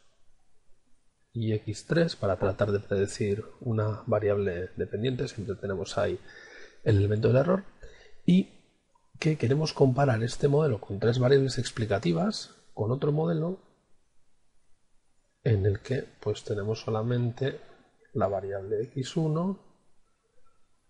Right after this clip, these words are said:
y la variable X tres. En la terminología del vídeo anterior, pues el modelo de arriba sería lo que llamábamos un modelo grande, lo designamos con la letra omega mayúscula,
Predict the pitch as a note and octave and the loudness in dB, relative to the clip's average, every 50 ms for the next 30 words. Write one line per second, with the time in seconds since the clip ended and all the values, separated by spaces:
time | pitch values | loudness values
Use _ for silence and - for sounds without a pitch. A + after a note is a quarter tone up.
0 | - _ - _ _ _ _ _ - - _ _ _ _ _ _ _ _ - - | -20 _ -20 _ _ _ _ _ -20 -20 _ _ _ _ _ _ _ _ -2 0
1 | A#2 A2 G#2+ G#2 G#2 G2+ G#2 A2 A2 G#2 F#2+ F2+ F2 - - F#2 - - - G#2+ | 2 4 4 2 2 2 2 2 2 0 -2 -4 -6 -8 -10 -10 -10 -8 -6 -6
2 | - - - - - - - - - - _ _ _ _ - _ - - - - | -4 -4 -6 -8 -14 -14 -16 -20 -20 -20 _ _ _ _ -16 _ -6 -6 -6 -6
3 | - - - - - - - - - - A#2+ A2+ A2 A2+ A2+ A2+ A2+ A#2 A2+ A2 | -20 -20 -20 -20 -20 -20 -16 -8 2 4 6 6 6 6 4 4 4 4 4 2
4 | A2+ A2 - D#3+ E3 E3+ E3 D#3+ D#3 D3+ D3+ C#3+ D3 C#3+ C#3+ C#3+ C3+ C3 D3+ C#3+ | 2 2 4 6 6 6 8 8 6 6 6 4 4 4 4 2 2 4 4 4
5 | D#3 E3+ F3 F3+ F#3 F3+ - - A2 G2 - - A2 G#2 G#2 G2+ G2 G#2+ G#2+ G#2+ | 4 4 2 2 0 -4 -4 -4 -4 -4 -4 -4 -4 -4 -4 -4 -4 -4 -2 0
6 | A2 A#2+ A#2+ A#2+ A#2+ C3 C#3 D3 C3+ A2+ - - - - A#2+ A#2 A2 A2 G#2+ - | 0 2 2 2 4 4 2 2 2 0 -2 -4 -6 -2 0 0 2 0 0 0
7 | G#2 G#2 G#2+ A2+ B2+ C3+ A#2+ G#2 G2+ - - A2 G#2+ A2 A2+ A#2 A#2 A#2+ B2+ C#3 | 0 0 2 2 2 2 0 0 -4 -6 -4 -2 0 2 2 2 4 4 4 2
8 | D#3 E3 D#3+ D3+ D#3 F3+ A3 A3 - - _ _ - _ _ _ - - _ _ | 2 2 0 0 -2 -2 -2 -4 -10 -18 _ _ -20 _ _ _ -20 -20 _ _
9 | - - - - _ - - _ _ - _ _ _ _ _ - G#2+ - - G#2 | -20 -20 -20 -20 _ -20 -20 _ _ -20 _ _ _ _ _ -8 -8 -6 -6 -6
10 | G2+ G2 G2+ - - G2+ G2+ G#2+ G#2 - A2 G#2 G#2+ G#2 A2+ A2 A#2 B2 D3+ E3+ | -6 -4 -6 -6 -4 -4 -2 -2 0 0 0 0 0 0 -2 0 0 2 0 0
11 | - - - D3+ F3 G3+ | 0 0 0 0 0 0